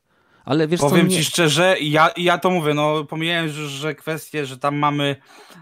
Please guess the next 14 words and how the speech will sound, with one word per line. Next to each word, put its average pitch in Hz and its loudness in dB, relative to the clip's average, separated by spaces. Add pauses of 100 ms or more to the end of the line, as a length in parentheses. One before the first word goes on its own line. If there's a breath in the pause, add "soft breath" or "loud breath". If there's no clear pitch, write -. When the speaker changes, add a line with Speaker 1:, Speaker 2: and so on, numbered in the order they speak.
Speaker 2:
e, 123 -2
motyw, 151 0
e, 131 -2
że 127 -10
to 139 -4
jest 135 -2
tak 131 -6
jakby 135 -2
ilustracja 156 0
do 127 0
m-, 131 -4
muzycznej 143 -2
płyty 139 -4
metalowej, 120 0